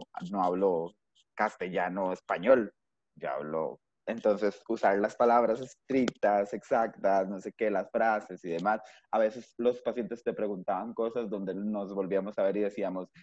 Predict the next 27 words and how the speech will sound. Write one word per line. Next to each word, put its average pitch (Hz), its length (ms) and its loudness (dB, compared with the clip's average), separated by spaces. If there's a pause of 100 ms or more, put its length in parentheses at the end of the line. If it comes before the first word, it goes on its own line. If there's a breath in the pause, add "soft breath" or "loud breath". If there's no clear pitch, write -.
(140)
"Eso 104 220 -8
no 95 80 -6
lo 90 100 -2
podemos 90 320 -4
contestar", 90 640 -4 (400)
¿verdad? 92 440 0
Entonces 101 380 -4
decíamos 98 760 -4 (100)
que, 120 380 2 (320)
eh, 107 200 2
lo 120 160 6
tenía 113 220 -2
que - 80 -4
hablar 117 220 0
con 131 120 0
su 120 140 -8
fisio. 101 480 -4 (220)
Eh, 107 160 6
esa 120 240 2
era 127 180 6
la 110 140 4
forma 120 300 0
de 120 60 -2
salir, 104 440 -2
de 101 160 -2
salir 95 400 -4 (480)
de 98 500 0